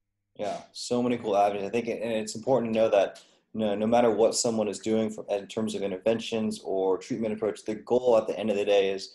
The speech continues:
we're improving your patient outcomes. You're improving your ability to get off, off the ground, to go play with your dad, to go play with your kids, to go play sports. Now that's, at the end of the day, it's most important. There are many ways to get to that goal. And today, one of those ways that we're gonna talk about are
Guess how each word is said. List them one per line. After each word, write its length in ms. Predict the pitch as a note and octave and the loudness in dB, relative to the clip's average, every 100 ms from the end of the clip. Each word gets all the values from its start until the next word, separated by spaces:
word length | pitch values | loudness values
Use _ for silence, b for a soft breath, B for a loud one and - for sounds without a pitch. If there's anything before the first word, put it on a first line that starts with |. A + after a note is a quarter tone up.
| b b - | b b -4
we're 80 | G#2 | -2
improving 400 | G2 A#2+ A2 G2 | -2 -2 0 -2
your 140 | F#2 | -4
patient 280 | F#2 F2+ F#2 | -6 -8 -8
outcomes. 360 | E2+ - E2+ F#2+ | -8 -10 -12 -8
You're 100 | F#2+ | -8
improving 340 | G#2+ G#2+ G2+ | -6 -4 -4
your 260 | G2+ A2 A2 | 2 4 4
ability 360 | A2 G2 F#2+ - | 4 2 0 -6
to 100 | - | -4
get 100 | G2 | -2
off, 120 | G2 | -2
off 160 | F#2+ - | -4 -6
the 100 | F#2+ | -10
ground, 360 | - G2 F2+ F2+ | -2 -2 -2 -4
to 60 | |
go 120 | F2 | -4
play 220 | F#2 G#2 G2 | -2 -2 -2
with 100 | F2+ | -4
your 120 | F2 - | -12 0
dad, 400 | A2 G#2 F#2+ F#2 | 4 6 4 0
to 80 | F#2 | -4
go 140 | F2+ | -4
play 160 | - F#2+ | 0 -2
with 120 | F#2+ | -2
your 100 | F#2 | -8
kids, 420 | - C3 A2 - | 0 2 2 0
to 60 | G2 | -4
go 100 | F#2+ | -4
play 160 | G2 | -4
sports. 600 | G2 - G2+ F#2+ - b b b b | -6 0 0 0 -6 b b b b
Now 60 | F#2 | -4
that's, 460 | F2+ A2+ A#2 - - A2 | 4 4 2 -6 -6 -6
at 80 | |
the 80 | G#2+ | -2
end 120 | G#2+ | 0
of 40 | G#2+ | 4
the 60 | |
day, 100 | G#2 | 4
it's 140 | G2 - | 2 -2
most 200 | F#2+ - | -6 -6
important. 300 | - G2 F#2 | -6 -4 -2
There 80 | F#2 | -2
are 60 | |
many 160 | G2+ G2+ | -2 0
ways 240 | G2+ G2 | -2 -4
to 60 | - | -6
get 160 | G2+ - | -6 -2
to 80 | |
that 180 | G2 F#2 - | 0 0 2
goal. 320 | G2 A#2+ B2 B B B - | 2 2 -2 B B B -10
And 140 | F#2+ | -8
today, 460 | - C3 C#3+ B2 A2+ | 0 4 6 6 4
one 140 | G#2+ | 4
of 80 | A2 | 6
those 180 | A2 G#2+ | 4 6
ways 220 | A2 G#2 | 4 4
that 80 | F#2+ | 4
we're 140 | A2+ | 4
gonna 120 | A2+ | 4
talk 220 | G#2+ G2+ - | 2 0 2
about 180 | G2 | 2
are 80 | F#2 | 2